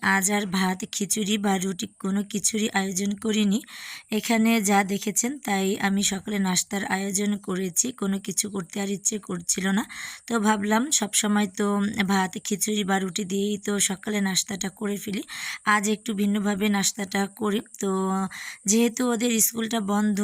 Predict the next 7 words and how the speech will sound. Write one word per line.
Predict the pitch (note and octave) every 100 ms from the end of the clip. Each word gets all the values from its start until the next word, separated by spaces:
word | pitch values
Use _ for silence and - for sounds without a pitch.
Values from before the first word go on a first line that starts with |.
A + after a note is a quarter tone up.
| C4
কুরবানির | - G#3 G3+ G3+ -
ঈদের | F#3+ G3 G3+
ছুটিতে | - - G3+ F#3 G3+ G3 G3 - - - -
ওরা | F#3+ F#3+ -
এখন | F#3+ - G3+ G3 G3
বাড়িতেই | F#3+ F#3 - G#3 G#3+
আছে, | F3+ F3 F#3+